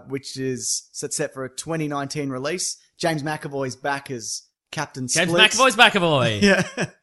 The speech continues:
Speaker 1: Samuel L. Jackson.
Speaker 2: James McAvoy's back, oh boy.
Speaker 1: <laughs>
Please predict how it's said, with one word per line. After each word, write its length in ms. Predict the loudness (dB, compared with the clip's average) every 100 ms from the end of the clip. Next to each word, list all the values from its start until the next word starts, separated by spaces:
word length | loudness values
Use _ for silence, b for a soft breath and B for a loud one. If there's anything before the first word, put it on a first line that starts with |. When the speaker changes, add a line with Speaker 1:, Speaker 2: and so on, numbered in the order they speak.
| B B B -4
Speaker 1:
Samuel 340 | 0 2 2
L. 60 | 2
Jackson. 260 | 4 4
Speaker 2:
James 120 | 4
McAvoy's 500 | 4 2 2 2 2
back, 240 | 6 6 6
oh 140 | 4 2
boy. 540 | 2 4 2 0 -4
Speaker 1:
<laughs> 800 | 0 -2 0 -10 -8 -10 -8 -10